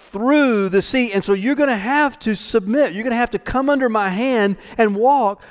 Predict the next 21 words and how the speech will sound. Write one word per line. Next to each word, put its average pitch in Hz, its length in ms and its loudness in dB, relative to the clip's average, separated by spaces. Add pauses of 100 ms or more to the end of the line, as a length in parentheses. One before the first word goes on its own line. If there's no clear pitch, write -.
(140)
through 226 520 2
a 247 100 2
sea 254 600 0 (100)
when 226 140 2
you've 240 140 2
never 277 220 2
done 320 180 2
that 302 140 -2
before. 180 400 -2 (1800)
But 254 140 0
come 269 180 0
under 302 320 2
it. 143 260 -6 (1800)
The 196 80 4
hand 254 200 4
of 240 80 0
God 247 220 2
is 226 120 0
a 214 80 4
ruling 202 720 0
hand. 143 640 -4